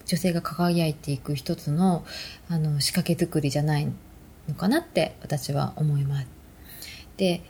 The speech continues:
まあ、全然ね、好きな人がいないっていう人は、例えば、その、よく行く、その、美容室のお兄さんでもいいですし、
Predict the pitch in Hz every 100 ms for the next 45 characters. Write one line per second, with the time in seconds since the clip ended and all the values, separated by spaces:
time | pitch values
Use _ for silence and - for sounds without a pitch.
0 | - 294 247 311 330 349 349 381 370 -
1 | 349 269 196 185 165 156 180 196 185 -
2 | - - - 175 196 - 285 311 277 170
3 | - - - - - - 403 330 196 202
4 | 180 - - - - - 180 165 160 160
5 | 226 - 170 147 - 262 247 180 185 175
6 | 170 160 156 156 - - - - - -
7 | 190 202 190 190 170 151 185 185 175 160
8 | 135 - - - - - - - - -
9 | 170 156 - 226 185 151 160 165 - 262
10 | 226 151